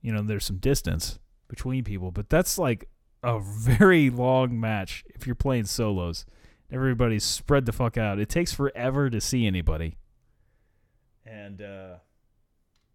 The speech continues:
yeah, it, it was, uh, it was rough, man, playing that. I would way prefer to, uh, rock the old solos. And I can't see my screen to, uh,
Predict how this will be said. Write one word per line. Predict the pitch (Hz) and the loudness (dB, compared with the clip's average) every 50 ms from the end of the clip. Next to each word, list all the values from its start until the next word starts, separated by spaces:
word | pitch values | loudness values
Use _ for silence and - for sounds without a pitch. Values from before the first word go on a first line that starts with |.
| _ _ _ _ _ _ _ _ _ _ _ _ _ _ _ _ _ _ _ | _ _ _ _ _ _ _ _ _ _ _ _ _ _ _ _ _ _ _
yeah, | 139 - 120 120 117 104 | _ -14 -10 -8 -6 -4
it, | 107 120 131 - - | -4 -4 -6 -6 -4
it | - 123 | -4 -2
was, | 143 160 147 139 | -2 -2 -2 0
uh, | 131 123 113 98 95 92 87 - - 69 76 | 0 0 2 0 -2 -4 -6 -8 -12 -10 -10
it | 117 | -8
was | 139 156 127 | -8 -6 -6
rough, | 98 95 101 107 98 - - | -4 -2 -2 -2 -2 -2 -4
man, | 92 87 85 82 82 80 - - _ _ _ _ _ _ _ _ | -6 -6 -6 -6 -6 -8 -10 -14 _ _ _ _ _ _ _ _
playing | - - 123 113 98 87 90 | -2 0 0 0 0 0 0
that. | 92 92 87 80 73 - - | 0 0 -2 -2 -4 -8 -8
I | 82 98 113 | -4 -2 0
would | 135 160 165 143 120 | 2 2 2 2 2
way | 113 117 123 127 127 127 | 4 4 6 6 6 4
prefer | 123 - 104 - - 107 98 90 87 85 85 - _ _ _ _ _ _ _ _ _ _ - - - | 4 2 0 0 -2 -2 0 0 -2 -2 -4 -8 _ _ _ _ _ _ _ _ _ _ -20 -16 -8
to, | - 113 107 98 95 92 92 | -4 -2 0 0 0 0 0
uh, | 90 87 87 85 82 82 85 80 78 - - - - - - - - _ _ _ _ _ _ _ _ _ _ _ _ _ _ _ - | 0 0 0 0 -2 -2 -2 -4 -6 -10 -16 -20 -20 -20 -20 -20 -20 _ _ _ _ _ _ _ _ _ _ _ _ _ _ _ -20
rock | 101 101 98 95 95 98 - | -20 -16 -12 -12 -12 -10 -10
the | 117 113 | -10 -10
old | 101 95 95 | -8 -10 -10
solos. | - - 120 110 107 107 101 101 101 | -10 -10 -10 -10 -10 -10 -10 -12 -12
And | 120 113 | -12 -12
I | 120 139 | -12 -12
can't | 139 - 185 175 165 165 160 _ | -10 -10 -10 -10 -10 -10 -14 _
see | - - - - - 180 190 185 | -20 -20 -16 -12 -10 -10 -8 -8
my | 165 151 139 | -10 -12 -14
screen | - - - _ - 208 214 214 208 202 196 190 190 185 175 165 _ _ _ _ _ _ _ _ _ _ _ | -16 -20 -18 _ -14 -12 -10 -8 -8 -8 -8 -8 -10 -10 -12 -14 _ _ _ _ _ _ _ _ _ _ _
to, | - 190 180 175 175 170 170 170 | -10 -8 -6 -4 -4 -4 -4 -4
uh, | 165 165 170 170 165 | -4 -4 -4 -6 -6